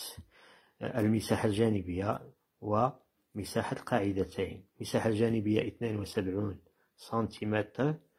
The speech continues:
مربع زائد مساحة القاعدتين، يعني ستة مضروبة في اثنان،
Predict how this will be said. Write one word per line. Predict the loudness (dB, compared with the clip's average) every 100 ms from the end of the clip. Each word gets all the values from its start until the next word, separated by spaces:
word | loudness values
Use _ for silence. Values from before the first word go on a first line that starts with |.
| _ _
مربع | 0 0 0 -2 0 0
زائد | 6 6 8 6 2 -2 -16 _ _ -10
مساحة | -2 0 0
القاعدتين، | -2 0 2 4 2 2 2 4 4 4 0 -6
يعني | -8 -6
ستة | -4 -4 -4 0 2
مضروبة | 2 4 2
في | 0 -8
اثنان، | -6 -4 -2 2 2 0